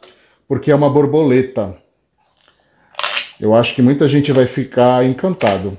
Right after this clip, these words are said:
Ele é um desenho de uma borboleta. Vamos lá. A última. Pronto.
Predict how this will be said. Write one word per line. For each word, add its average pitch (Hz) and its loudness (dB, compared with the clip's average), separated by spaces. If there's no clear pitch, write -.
Ele 110 0
é 117 2
um 120 2
desenho 117 2
de 123 0
uma 123 2
borboleta. 117 0
Vamos 104 -6
lá. 82 -4
A 95 0
última. 143 0
Pronto. - -6